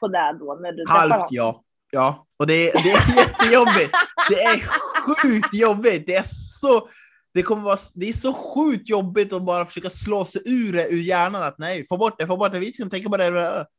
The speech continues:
Speaker 2: Och speciellt om du säger, utöver att du säger storleken, om du säger någonting som är både bra och negativt, så kommer jag också tänka på det i samband med det.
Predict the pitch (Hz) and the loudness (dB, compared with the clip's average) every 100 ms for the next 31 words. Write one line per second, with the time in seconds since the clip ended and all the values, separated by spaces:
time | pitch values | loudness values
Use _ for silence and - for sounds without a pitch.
0 | _ _ _ _ - 185 220 233 269 285 | _ _ _ _ -8 -2 0 4 4 4
1 | 240 214 190 208 196 175 - 202 226 226 | 2 0 -2 -4 -4 -4 -4 -4 -4 0
2 | 262 208 180 160 190 170 147 - 160 156 | 0 0 -2 -8 -6 -6 -8 -8 -6 -2
3 | 170 175 123 - 180 196 240 233 208 180 | -4 -4 -8 -6 -6 -2 0 0 0 -2
4 | 160 160 151 151 160 151 151 _ _ - | -4 -6 -8 -6 -2 -4 -4 _ _ -2
5 | 247 294 190 208 202 190 190 - _ - | 0 2 4 4 6 4 2 -8 _ -4
6 | 196 190 175 208 208 147 123 101 - _ | -4 -2 0 0 0 -4 -6 -12 -14 _
7 | _ _ _ 160 190 196 180 196 135 127 | _ _ _ 0 2 2 2 0 0 -4
8 | 101 - _ _ _ _ _ _ _ _ | -4 -8 _ _ _ _ _ _ _ _
9 | 156 135 165 143 139 135 101 73 | -2 0 2 2 0 0 -4 -8